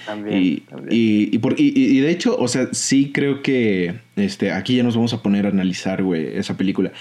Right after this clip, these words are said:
Speaker 1: <laughs>
Speaker 2: Este, que, eh, o sea, las, las canciones cuentan la historia muy bien, güey. O sea,
Speaker 1: Claro,
Speaker 2: sí las,
Speaker 1: claro.
Speaker 2: o sea, ahí hay este de que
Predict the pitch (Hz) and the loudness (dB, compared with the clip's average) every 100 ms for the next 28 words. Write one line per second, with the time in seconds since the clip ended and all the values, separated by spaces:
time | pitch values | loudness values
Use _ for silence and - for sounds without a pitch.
0 | - 165 113 110 113 110 107 - 107 107 | -10 -6 -2 -2 0 -2 -2 -2 0 2
1 | 107 104 107 104 101 101 - - 110 120 | 2 0 0 2 2 0 -2 -4 -2 -2
2 | 107 107 104 104 104 101 - 107 101 - | 0 0 2 2 0 -2 -4 -2 -2 -2
3 | 107 107 131 170 143 139 190 185 104 - | -2 0 0 0 0 2 2 0 0 0
4 | 127 156 117 92 98 120 143 104 90 87 | 2 2 2 2 2 2 2 0 -2 -6
5 | - - - - - 113 123 104 - - | -12 -20 -20 -10 -4 -2 -2 -4 -2 0
6 | 151 127 - 127 120 127 - 117 113 117 | 0 0 -4 -8 -8 -10 -6 -4 -2 0
7 | 107 110 117 120 113 110 - 101 101 101 | 2 2 2 2 0 -2 -2 0 0 0
8 | 98 92 | -2 -2